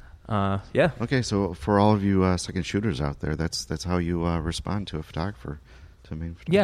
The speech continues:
Speaker 1: Yeah, especially seconds that are, that are, if you're looking into, if you're newer and you're looking to second for somebody,
Speaker 2: Mm-hmm.
Speaker 1: your communication is huge. How, you
Speaker 2: Yeah.
Speaker 1: know, it's
Speaker 2: Add exclamation points and smiley faces,
Speaker 1: Yeah,
Speaker 2: too.
Speaker 1: exactly.
Speaker 2: <laughs>
Speaker 1: Ex-, <laughs> exactly.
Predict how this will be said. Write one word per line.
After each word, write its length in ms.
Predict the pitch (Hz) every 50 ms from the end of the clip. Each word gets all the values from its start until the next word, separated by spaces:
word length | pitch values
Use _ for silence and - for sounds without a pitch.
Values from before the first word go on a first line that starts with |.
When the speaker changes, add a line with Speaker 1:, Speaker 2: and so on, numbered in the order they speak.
| 135 - -
Speaker 1:
Yeah, 40 |
especially 380 | - - - 196 185 - 185 165
seconds 360 | - - 175 170 - 170 -
that 100 | - 165
are, 100 | 165 160 151 139 120 120 135
that 100 | 143 156
are, 140 | 151 151 147
if 160 | - 143 -
you're 80 | 156 151
looking 280 | 139 139 143 - 143 135
into, 680 | - 131 135 131 131 131 - - 147 131 131 131 113 104
if 100 | 123 -
you're 100 | 143 135
newer 260 | 131 131 131 135 139
and 80 | 135
you're 100 | 135 131 123
looking 180 | 127 - 135
to 60 | 123 120
second 300 | - - 123 - 113 107
for 260 | - - 120 127 143
somebody, 480 | - - 110 110 107 104 101 107 113 117
Speaker 2:
Mm-hmm. 140 | 120 90 92
Speaker 1:
your 160 | 123 127 127
communication 640 | - - 143 143 147 139 - 147 147 147 - 151 143
is 100 | 143 139
huge. 440 | - - 180 175 120 - - - -
How, 220 | 117 113 113 113 - - - - -
you 120 | - 127 120
Speaker 2:
Yeah. 60 | 113
Speaker 1:
know, 240 | 113 117 113 117 113 135 - -
it's 100 | - - 101 101
Speaker 2:
Add 120 | 92 95
exclamation 560 | 85 98 - - - 92 90 95 90 - 90 -
points 260 | - 110 110 110 -
and 80 | 107
smiley 280 | - - 110 110 127 117
faces, 200 | - - - 151
Speaker 1:
Yeah, 60 | 151
Speaker 2:
too. 60 | -
Speaker 1:
exactly. 560 | 147 131 139 170 156 170 - - 120 101 95 - -
Speaker 2:
<laughs> 80 | 139
Speaker 1:
Ex-, 260 | - 147 139 123 - - - 147 135
<laughs> 180 | 135 - - -
exactly. 600 | 160 - - 147 147 139 143 147 - 120 107